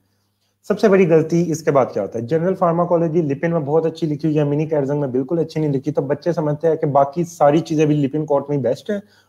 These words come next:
और Mini Katzung बिल्कुल अच्छी book नहीं है, तो ये perception गलत है। No doubt General Pharma के लिए Lipin Cot is best, but बाकी सारी जो यूएचएस के बच्चे हैं specially, बाकी सारी pharma आप लोगों ने mini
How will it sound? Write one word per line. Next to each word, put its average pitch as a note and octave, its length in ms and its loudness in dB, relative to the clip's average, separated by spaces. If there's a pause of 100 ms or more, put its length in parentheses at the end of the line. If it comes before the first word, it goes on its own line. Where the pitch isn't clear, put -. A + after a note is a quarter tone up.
और E3 100 4
Mini E3+ 240 4
Katzung D3 480 2 (100)
बिल्कुल D3+ 320 0
अच्छी - 240 -2
book G#2 220 -4
नहीं G2+ 120 -18
है, F#2+ 120 -20 (500)
तो E3+ 260 6
ये E3+ 240 4
perception E3 540 -2
गलत A#2+ 280 -4
है। A3+ 100 -8 (800)
No E3 180 4
doubt F#3+ 260 6
General D#3 320 2
Pharma D#3 380 0
के D3 100 -4
लिए D#3 120 -2
Lipin C#3 300 -4
Cot C3+ 200 -4
is A2+ 140 -4 (120)
best, - 360 -4 (320)
but C#3 360 2 (160)
बाकी C#3+ 380 0
सारी D#3 500 -2 (360)
जो A#2+ 140 -8
यूएचएस D#3+ 540 -2
के D3+ 120 -4
बच्चे A#2+ 300 -2
हैं A#2 80 -2
specially, G#2+ 520 -12
बाकी C#3 380 -2
सारी D#3+ 340 -2
pharma C3+ 360 0
आप C3+ 320 -2
लोगों C3 120 0
ने C3+ 100 -2
mini D3 280 -2